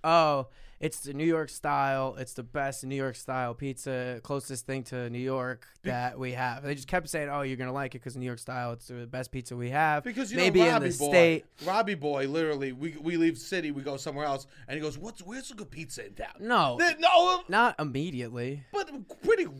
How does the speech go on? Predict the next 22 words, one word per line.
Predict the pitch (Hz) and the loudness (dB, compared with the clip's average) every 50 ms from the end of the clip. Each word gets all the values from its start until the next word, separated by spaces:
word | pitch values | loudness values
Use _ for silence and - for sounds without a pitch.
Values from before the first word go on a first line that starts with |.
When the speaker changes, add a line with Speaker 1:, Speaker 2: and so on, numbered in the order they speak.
| 127 - | -16 -14
Speaker 2:
quickly. | - - 190 240 262 - - - 131 123 160 175 214 - | -4 0 0 0 0 0 -6 -8 -6 -6 -6 -6 -8 -8
Speaker 1:
One | 147 135 147 160 170 170 | -4 0 0 2 2 2
A | 156 143 139 143 | 0 0 0 0
M | 151 156 156 160 151 | 0 0 -2 -2 -2
after | 135 131 139 135 - 131 | -2 -4 -4 -4 -6 -6
we're | 120 120 117 117 | -6 -4 -2 0
out, | 123 135 143 147 147 147 143 131 - | 0 2 2 2 0 -2 -4 -4 -6
and | 127 123 123 | -8 -8 -8
it's | 127 117 - | -8 -8 -8
like, | 120 120 123 | -8 -6 0
all | 143 147 | 2 4
Speaker 2:
Your | - 147 | 6 6
Speaker 1:
right, | 147 - - | 6 4 4
Speaker 2:
ass | - | 4
Speaker 1:
night's | 147 160 165 156 151 | 6 6 6 6 4
Speaker 2:
sit- | - | 2
Speaker 1:
winding | 147 147 147 143 139 135 127 | 4 4 4 4 4 0 -2
down, | 135 139 147 151 156 160 160 160 160 156 - - - | 0 0 0 0 0 0 0 0 -2 -2 -6 -8 -8
and | 135 131 120 | -8 -6 -4
somebody's | - 160 156 160 151 139 123 117 | -4 -2 -2 -2 -2 -2 -4 -6
telling | - 143 139 147 147 147 143 | -4 -2 0 0 0 -2 -2
us, | 143 139 131 | -4 -6 -8